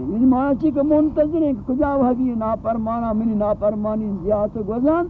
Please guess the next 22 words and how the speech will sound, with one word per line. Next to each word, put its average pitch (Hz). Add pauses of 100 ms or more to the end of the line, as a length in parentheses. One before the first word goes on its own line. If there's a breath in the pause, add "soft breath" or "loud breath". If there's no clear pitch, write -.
آن 302 (100)
پوری 285
ہلاک 196
کا 226
نابود 226
اشکند 302
گری 233
تشنا، 180 (100)
چنانچہ 190
ہمیشہ 214
ناپرمانان 190
اللہ 175
تعالی 170
ہم 165
چگران 147
کند 151
نابود 127
کند۔ - (1040)
مریچ 180
شمیں 208 (960)
کسی 208
کشمیر 196